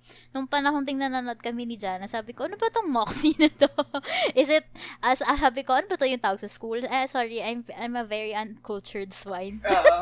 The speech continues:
Speaker 2: oo.
Speaker 1: <laughs> Swine.
Speaker 2: <laughs> While watching, tinanong mo yun, like, "What is Moxie?"
Speaker 1: Oo, so sinearch ko siya. So, ang nakita kong, ah, description or definition sa kanya is, ah, it's a force of character, it's a determination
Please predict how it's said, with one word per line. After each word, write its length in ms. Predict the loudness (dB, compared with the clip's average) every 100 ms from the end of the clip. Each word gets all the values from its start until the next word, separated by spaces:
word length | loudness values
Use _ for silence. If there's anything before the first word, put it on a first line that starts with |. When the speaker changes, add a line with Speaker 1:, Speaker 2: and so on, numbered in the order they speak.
| 4 4 2
Speaker 2:
oo. 160 | 4
Speaker 1:
<laughs> 20 |
Swine. 300 | 4 4 2 -2 -6 -10 -12 -12
Speaker 2:
<laughs> 420 | -12 -14 -14 0
While 240 | 4 6 8
watching, 480 | 8 8 2 -2 0
tinanong 460 | 0 2 2 0
mo 80 | -4
yun, 240 | -4 -6 -4
like, 300 | -4 -4 0
"What 240 | 2 2
is 240 | -2 -6
Moxie?" 560 | -6 -8 -8 -10 -10 -14 -20 -20 -20 -16 4
Speaker 1:
Oo, 480 | 6 8 8 8 6
so 160 | 0 -2
sinearch 480 | 0 0 -2 -6
ko 80 | -12
siya. 400 | -8 -6 -6 -10 _ -20 -8
So, 160 | -2
ang 400 | 0 0 0 -2
nakita 320 | -2 -4 -8
kong, 240 | -6 -4 -4
ah, 560 | -4 -4 -2 -4 -4
description 720 | -8 -10 -10 -12 -10 -10 -10 -12
or 80 |
definition 480 | -10 -8 -6 -8 -8
sa 160 | -10 -10
kanya 240 | -12 -10
is, 240 | -12 -14 _ -20 -20 -12
ah, 240 | -4 -4
it's 160 | -4 -8
a 80 | -12
force 480 | -2 0 0 -2
of 320 | -6 -8 -20 _ _ -6
character, 720 | -4 -2 -4 -10 -14 -14 -16 _ -18
it's 160 | -18
a 160 | -16 -20 _ _
determination 1120 | -8 -4 -2 -2 -2 -2 -4 -4 -4 -6 -10